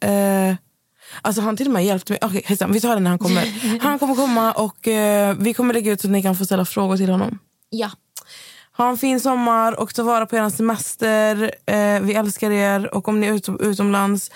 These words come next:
Speaker 1: var försiktiga. Ät inte mycket kött. Ät inte kött alls egentligen. Så ni inte blir magsjuka.
Speaker 2: Okej, det var ett bra input där. Vi har ju en ny tradition här i podden.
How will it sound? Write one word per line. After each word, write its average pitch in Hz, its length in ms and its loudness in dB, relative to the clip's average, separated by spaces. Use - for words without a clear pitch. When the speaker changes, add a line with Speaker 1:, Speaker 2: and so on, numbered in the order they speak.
Speaker 1:
var 214 180 0
försiktiga. 202 640 -2
Ät 202 140 -2
inte 196 180 -2
mycket 190 240 0
kött. - 560 -4
Ät 202 220 -4
inte 190 300 -2
kött 185 220 -4
alls 190 360 -2
egentligen. 190 540 0
Så - 160 -4
ni 208 80 2
inte 190 120 0
blir 180 140 2
magsjuka. 185 720 -2
Speaker 2:
Okej, 208 360 -12
det 180 80 -2
var 214 60 0
ett - 120 -6
bra 196 160 -4
input 196 320 -6
där. 190 180 -6
Vi 262 140 -2
har 285 100 2
ju 277 40 2
en 277 60 0
ny 277 100 -2
tradition 254 460 -2
här 247 80 0
i 247 60 -2
podden. 247 440 -2